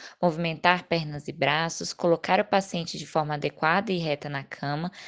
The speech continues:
sem deixar as pernas rodadas ou sempre dobradas. Massagear o corpo com as mãos e vibrando para diminuir o inchaço. Sobre o pulmão, precisamos melhorar a respiração. Como podemos fazer isso?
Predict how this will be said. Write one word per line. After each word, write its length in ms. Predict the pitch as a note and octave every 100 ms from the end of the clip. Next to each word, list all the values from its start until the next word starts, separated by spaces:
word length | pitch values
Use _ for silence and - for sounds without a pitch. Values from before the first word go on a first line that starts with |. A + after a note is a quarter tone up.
| -
sem 260 | - A#3 B3+
deixar 320 | D4+ - G#3+
as 140 | G3
pernas 340 | - F3 E3 D#3
rodadas 640 | F3 F3 D#3+ D3 E3 G3
ou 100 | A3
sempre 360 | A3 F#3+ E3+ F3+
dobradas. 800 | G3+ G3+ D#3+ B2 - - - - - - - -
Massagear 580 | G3 G#3 A3 A3 A#3+ D4
o 60 |
corpo 280 | - G#3+ G3
com 120 | -
as 240 | F#3 F3 F3
mãos 300 | D3 C#3+ D#3
e 80 |
vibrando 580 | D#3+ F#3+ F#3 F3+ G3+ G#3+
para 220 | - E3+
diminuir 500 | D#3 F3 F3 F3+ F#3
o 60 | G#3
inchaço. 600 | C#4 - A#2+ - - - _ _ _ _ - _
Sobre 340 | - B3 A3+
o 40 | G3
pulmão, 520 | E3 D#3 F3 E3 B2+ _ _ _ _ -
precisamos 540 | F#3+ F#3+ F3+ F#3+ G3
melhorar 400 | G3 G3+ G#3 G3
a 40 | G3
respiração. 800 | G#3 G3 A3 A#3 B3+ - C#3+ C3+ _ _ - - -
Como 220 | - D#4
podemos 400 | E4+ G#3+ F#3 E3+
fazer 320 | - D3+ D3 C#3+
isso? 440 | G#3 - - C3+